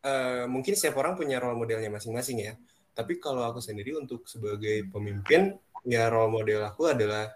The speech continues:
diriku sendiri gitu. Itu bukan kayak klise yang dikeluarin sama seseorang gitu ketika ditanya hal yang sama mungkin ya. Tapi kayak emang benar gitu, ketika, eh, aku memposisikan diri aku sendiri sebagai role model, dan ketika aku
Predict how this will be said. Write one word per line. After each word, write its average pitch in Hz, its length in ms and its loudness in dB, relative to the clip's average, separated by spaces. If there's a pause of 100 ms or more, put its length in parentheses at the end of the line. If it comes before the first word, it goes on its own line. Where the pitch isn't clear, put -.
(200)
diriku 113 320 -4
sendiri 117 400 2
gitu. 113 240 -2
Itu 160 240 4
bukan 120 400 0 (440)
kayak 120 320 0
klise 131 480 4 (160)
yang 117 400 2
dikeluarin 117 480 0
sama 113 280 -2
seseorang 117 440 0
gitu 104 160 -6
ketika - 240 -8
ditanya 107 400 -4
hal 110 200 -2
yang 107 200 0
sama 123 280 6
mungkin 110 320 0
ya. 120 80 -2 (460)
Tapi 175 320 2
kayak 120 320 2
emang 113 160 2
benar 143 320 6
gitu, 117 240 -2
ketika, 120 480 0 (480)
eh, 123 240 6
aku 131 160 0
memposisikan 135 560 4
diri 123 240 4
aku 117 220 -2
sendiri 120 320 0
sebagai 113 400 2
role 110 80 -2
model, 127 480 4 (180)
dan 131 160 4
ketika 123 340 0
aku 123 120 0